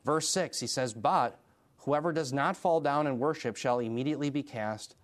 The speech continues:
into the midst of the furnace of blazing fire."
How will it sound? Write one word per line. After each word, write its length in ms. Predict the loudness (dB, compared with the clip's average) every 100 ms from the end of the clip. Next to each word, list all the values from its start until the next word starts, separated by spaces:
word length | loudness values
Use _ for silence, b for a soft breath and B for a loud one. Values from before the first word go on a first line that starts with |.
| b b b b
into 260 | -4 -4 -2
the 100 | -2
midst 320 | -2 -4 -4
of 100 | -4
the 80 | -4
furnace 600 | -2 0 0 -4 -8 -16 _ _ _ _ _ _ -4
of 240 | -4 -2
blazing 500 | -2 -2 -4 -6 -10
fire." 440 | -6 -4 -4 -8